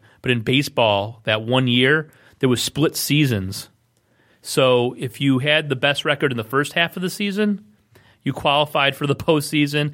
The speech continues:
And if you had the best record in the second half of the season, you also qualified. And then there was, like, some pl-, like, modified playoff.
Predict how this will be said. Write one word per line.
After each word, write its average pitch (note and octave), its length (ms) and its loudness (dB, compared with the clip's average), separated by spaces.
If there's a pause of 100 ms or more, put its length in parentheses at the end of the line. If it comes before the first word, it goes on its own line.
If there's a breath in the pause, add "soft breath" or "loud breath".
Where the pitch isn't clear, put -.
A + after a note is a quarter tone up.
(180 loud breath)
And F3+ 100 -2
if - 100 -8
you F#3+ 80 2
had F3+ 100 0
the D3+ 80 2
best D#3+ 380 -4
record D#3+ 300 0
in C#3 60 -2
the C3+ 80 0
second E3+ 320 -2
half C#3+ 100 4
of C#3 60 -8
the C#3 80 -4
season, C3 260 -4
you C#3 120 0
also E3 260 2
qualified. B2 720 0 (480 loud breath)
And D#3 200 2
then D#3 140 2
there D#3 100 4
was, C#3+ 120 2
like, D3 160 2
some D3+ 180 0
pl-, D3 300 -6
like, B2+ 140 0
modified C3 680 0
playoff. D#3+ 580 0